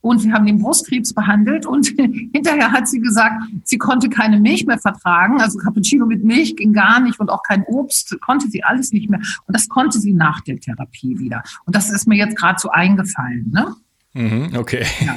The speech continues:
Speaker 2: <laughs> alles klar.
Speaker 1: Ja, wobei ich nicht für Kuhmilch plädiere, dass man die trinken soll, ne?
Speaker 2: Mhm.
Speaker 1: Also es gibt ganz tolle Milchvarianten, zum Beispiel Ziegenmilch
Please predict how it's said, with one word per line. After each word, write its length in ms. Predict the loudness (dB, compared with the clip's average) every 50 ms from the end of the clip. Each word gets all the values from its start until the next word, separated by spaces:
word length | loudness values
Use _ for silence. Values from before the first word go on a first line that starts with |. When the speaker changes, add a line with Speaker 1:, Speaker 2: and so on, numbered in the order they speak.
| -6 -6 -8
Speaker 2:
<laughs> 0 | -10
alles 260 | -10 -10 -12 -14 -14
klar. 360 | -14 -14 -12 -12 -12 -14 -14 _ -10 -8 -6 -6 -6 -8 -8 -6 -2
Speaker 1:
Ja, 100 | 0 0 0 2
wobei 220 | 0 0 0 0 0 -2
ich 80 | -2 0
nicht 320 | 0 0 0 -2 -2 -2 -2
für 140 | 0 0
Kuhmilch 580 | 0 0 2 2 4 4 4 4 4 2 2 0
plädiere, 520 | -2 -2 0 0 2 2 0 0 0 -2
dass 180 | -2 -2 -2 0
man 160 | 0 0 0
die 100 | 0 -2
trinken 360 | -4 -4 -4 -2 -2 -2 -2
soll, 260 | -2 -4 -6 -6 -4 -2
ne? 180 | 0 -2 -2 -2 -2
Speaker 2:
Mhm. 260 | -2 -2 -2 -2 -2
Speaker 1:
Also 280 | 0 -2 -2 -2 -4 -8 -10
es 160 | -14 -10 -4
gibt 240 | -4 -2 -2 -2 0
ganz 300 | 0 2 2 2 0 -2
tolle 260 | -2 0 0 2 4
Milchvarianten, 640 | 4 4 4 2 2 0 -2 -2 0 0 0 -2 -2
zum 140 | -2 -2 -2
Beispiel 320 | -2 -4 -4 -6 -8 -8
Ziegenmilch 840 | -8 -4 -2 0 2 2 4 4 4 4 4 2 2 2 0 -2 -6